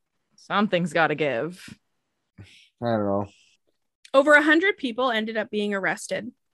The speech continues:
Speaker 3: for involvement in the planning of the Paris terrorist attacks. Many people believe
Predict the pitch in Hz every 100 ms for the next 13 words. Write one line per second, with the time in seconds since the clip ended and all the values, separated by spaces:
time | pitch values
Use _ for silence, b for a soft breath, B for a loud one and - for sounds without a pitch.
0 | _ _ 196 196 196 196 202 196 196 208
1 | - 214 214 190 180 180 170 185 185 -
2 | 180 180 190 - - - 196 - - -
3 | - 190 - - - B B B B B
4 | B 220 220 254 359 415 277 254 - 403
5 | 226 202 208 269